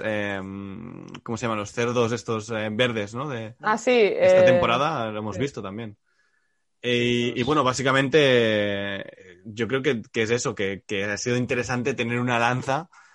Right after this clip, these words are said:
Speaker 1: que
Speaker 2: Mm.
Speaker 1: luche contra un sable láser. Nunca lo habíamos visto, me parece muy interesante, la verdad.
Speaker 2: Sí.
Speaker 1: Y, y
Speaker 2: Y
Speaker 1: queda,
Speaker 2: una
Speaker 1: y
Speaker 2: cosa
Speaker 1: queda
Speaker 2: que
Speaker 1: bien.
Speaker 2: no sé, no sé si lo he entendido yo bien, pero, o sea, pa-,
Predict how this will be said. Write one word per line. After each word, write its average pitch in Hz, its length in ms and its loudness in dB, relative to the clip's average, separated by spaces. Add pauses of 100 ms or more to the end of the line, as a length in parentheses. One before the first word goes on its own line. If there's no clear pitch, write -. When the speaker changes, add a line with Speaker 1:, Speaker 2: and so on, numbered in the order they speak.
(320)
Speaker 1:
que 113 200 -4
Speaker 2:
Mm. 107 40 -4
Speaker 1:
luche 120 280 0
contra 135 220 0
un 107 80 -2
sable 107 220 -2
láser. 143 300 -4
Nunca 117 340 -2
lo 113 80 2
habíamos 98 340 -4
visto, 160 220 -6
me 110 100 -10
parece 87 320 -10
muy 110 200 -6
interesante, 107 500 -12
la 98 80 -14
verdad. 95 240 -12 (280)
Speaker 2:
Sí. - 280 -12 (420)
Speaker 1:
Y, 90 100 -18 (160)
y - 20 -2
Speaker 2:
Y 247 40 -2
Speaker 1:
queda, 196 140 -2
Speaker 2:
una 262 120 -2
Speaker 1:
y - 40 -6
Speaker 2:
cosa 392 140 -4
Speaker 1:
queda 302 80 -2
Speaker 2:
que 285 60 0
Speaker 1:
bien. 247 100 2
Speaker 2:
no 247 80 0
sé, 226 460 -4 (180)
no 233 100 -4
sé 285 120 -4
si 339 140 -4
lo 285 80 0
he - 40 0
entendido 196 340 -2
yo 175 120 0
bien, 180 280 0
pero, 196 300 2
o - 100 -10
sea, 170 400 -2 (360)
pa-, - 160 4